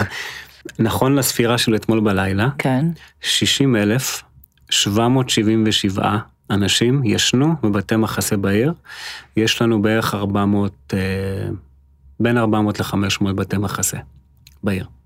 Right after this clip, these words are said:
Speaker 1: ושישים אלף, כמעט שישים ואחת אלף אנשים היום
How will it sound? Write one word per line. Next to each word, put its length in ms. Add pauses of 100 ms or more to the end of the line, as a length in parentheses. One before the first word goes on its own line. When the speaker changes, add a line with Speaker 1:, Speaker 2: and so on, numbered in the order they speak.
(720)
Speaker 1:
ושישים 1000
אלף, 400
כמעט 260
שישים 300
ואחת 340
אלף 220
אנשים 480 (500)
היום 420